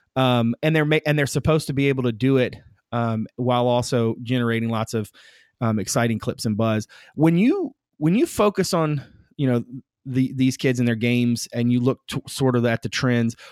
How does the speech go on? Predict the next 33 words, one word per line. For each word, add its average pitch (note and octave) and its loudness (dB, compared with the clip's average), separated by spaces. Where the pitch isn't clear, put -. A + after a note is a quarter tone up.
what B3 2
are E3 4
those F#3 2
trends E3+ 0
as B2 2
you D3 2
see D3 -2
'em, C#3+ 0
and, B2 -2
and A#2+ -4
good D#3+ 4
or D#3+ 4
bad, A2+ 0
and, C3 -2
and C3+ -2
sort E3+ -4
of C#3 0
how D#3+ -2
do F3+ -6
you E3+ -2
sort D#3 -2
of B2 0
respond A#2+ -2
to C3+ 0
maybe, A#2 0
um, G#2+ -2
some C3+ -2
of B2+ 2
those B2 2
trends A#2+ 0
in A2+ 0
terms A#2 -2
of G#2 -4